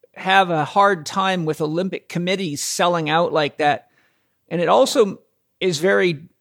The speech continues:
uh, pathological that with so many people working with Olympic athletes that have so-called degrees in nutrition, that this kind of stuff would even be allowed. And I'll tell you a couple of experiences I've had.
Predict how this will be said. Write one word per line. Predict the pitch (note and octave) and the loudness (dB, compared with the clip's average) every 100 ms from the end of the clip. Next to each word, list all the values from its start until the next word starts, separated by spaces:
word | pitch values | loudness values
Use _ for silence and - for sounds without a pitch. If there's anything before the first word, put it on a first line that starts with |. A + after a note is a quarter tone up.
| _ | _
uh, | C#3+ B2+ A2 - | -4 -2 -4 -6
pathological | - - G3 F#3 F3+ E3+ G3 F#3+ F#3 E3 | -6 2 2 2 0 2 2 -2 -4 -2
that | D#3 - | -2 -2
with | F3 - - _ | -2 -4 -10 _
so | - - G#3 | -6 -2 0
many | A3 G3 | 0 -2
people | D3+ - G3+ G3 E3 | -4 -6 -2 0 0
working | E3+ F#3+ G3+ F3 | 0 -2 -4 -4
with | E3 | -2
Olympic | E3+ F3+ E3 - | -2 -2 -4 0
athletes | E3 F3 D#3+ D3 - | 0 0 -4 -10 -10
that | - | -4
have | F3+ F#3 D#3+ | 2 2 0
so-called | F#3+ F3 - F3 D3+ | -2 -2 2 2 4
degrees | C#3+ A#2 D#3+ F#3 D#3 | -2 -2 -4 -4 -4
in | D3+ C#3+ | -2 -2
nutrition, | C#3+ - B3+ D4+ - C#3+ C#3 - _ _ _ _ - | -4 -4 0 0 0 -2 -4 -10 _ _ _ _ -4
that | - F#3+ | 2 4
this | A3+ | 4
kind | - A#3 G3+ | 2 -2 -2
of | |
stuff | - - F#3 | -6 -6 -6
would | F3 F3 | -6 -8
even | F3 E3 D#3 | -8 -8 -4
be | D#3 | -4
allowed. | D3+ D#3 F3+ G3 C#3+ | -2 2 4 6 4
And | D3+ D3+ | 0 -4
I'll | D3+ | -6
tell | D3 A3+ C4 | -6 -4 0
you | B3+ | 2
a | D#3+ | 0
couple | - G3+ F#3 | 0 -2 -2
of | D#3 | -2
experiences | - - - F#3+ G3 E3 D3+ C3 | -4 -8 -2 0 0 -2 -2 0
I've | C3 C3+ | 2 2
had. | A#2+ C3 B2 B2 | 4 4 4 0